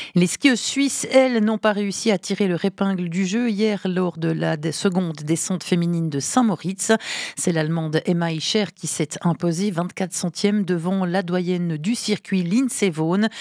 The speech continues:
La troisième place est revenue à l'Italienne Sofia Goggia. Yasmine Fleury a pris le onzième rang et Mallory Blanc le dix-neuvième.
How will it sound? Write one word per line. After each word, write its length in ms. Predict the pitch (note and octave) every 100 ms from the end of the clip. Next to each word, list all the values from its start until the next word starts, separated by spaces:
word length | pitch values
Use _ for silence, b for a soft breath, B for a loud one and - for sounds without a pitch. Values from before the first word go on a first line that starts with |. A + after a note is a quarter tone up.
| B B
La 100 | E3+
troisième 400 | E3+ - D#3+ D3+
place 380 | - F3 D#3+ -
est 80 | -
revenue 300 | E3 D3+ F3+
à 80 | D3+
l'Italienne 680 | F3 F#3 F3 D#3+ E3 D#3 D3
Sofia 440 | - F#3 - D#3+
Goggia. 460 | C#3+ G#3 D#3 E3 F3+ B B B -
Yasmine 420 | D3 - E3+ D#3+
Fleury 440 | - G3+ F#3+ E3+
a 60 | D#3
pris 320 | - - G#3
le 220 | F3+ G3+ -
onzième 480 | C4+ C4 G#3 G#3+
rang 220 | G#3 B3 C#4 B B -
et 80 | A3+
Mallory 420 | C4 C4 A#3+ A3
Blanc 340 | G3 G3 F3
le 220 | E3 G#3
dix-neuvième. 760 | C4+ C4 A#3 G3+ D#3+ C#3+ E3+ A#3